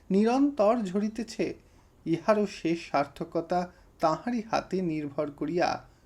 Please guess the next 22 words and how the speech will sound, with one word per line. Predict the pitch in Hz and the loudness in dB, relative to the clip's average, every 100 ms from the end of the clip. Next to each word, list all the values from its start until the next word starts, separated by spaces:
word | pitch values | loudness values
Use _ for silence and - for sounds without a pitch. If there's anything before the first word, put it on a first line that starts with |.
| _ | _
নিশ্চিন্ত | 170 165 - - 143 139 | -6 -6 -8 -10 -8 -6
হও।" | 143 127 139 - - _ _ _ _ _ _ _ - - - _ - - - - - - | -6 -2 -2 -4 -14 _ _ _ _ _ _ _ -20 -20 -20 _ -20 -20 -20 -20 -20 0
নতুন | 240 233 262 226 | 2 4 2 4
চাকরটা | 233 - 233 220 214 175 - | 4 4 0 2 4 4 4
আলো | 160 160 185 | 2 4 6
আনিতেছিল, | 185 151 151 151 143 - 139 - - _ _ _ - | 4 4 -2 -6 -8 -6 -6 -6 -12 _ _ _ 2
তাহাকে | 175 - 196 196 | 4 4 -2 -4
বিদায় | 156 165 175 180 | -4 0 0 2
দিয়া | 180 180 156 | 4 6 6
অন্ধকারেই | 160 156 156 180 180 165 151 180 | 6 2 -2 -6 0 0 0 -2
বসিয়া | 151 160 - 147 | -6 -6 -4 -4
রহিলাম | 139 135 - - - - - - - - | -2 -4 -4 -6 -8 -16 -20 -20 -10 0
এবং | 226 240 | 4 4
মনে | 220 220 | 4 2
মনে | 233 226 226 | 2 0 0
কহিলাম, | 226 214 247 185 165 - - _ | -2 -2 -2 -2 -2 -6 -16 _
"রাজলক্ষ্মীর | 180 175 170 180 190 196 214 | 4 6 6 2 0 0 -6
সকল | 196 - 151 - 185 175 | -4 0 0 0 -4 -4
ভালো, | 147 147 147 185 | -2 0 0 -2
সকল | - 143 - 156 156 | -2 -4 -4 -4 -4
মন্দের | 147 143 147 151 | -4 -4 -4 -4
সহিত | 151 - 175 170 | -6 -10 -6 -4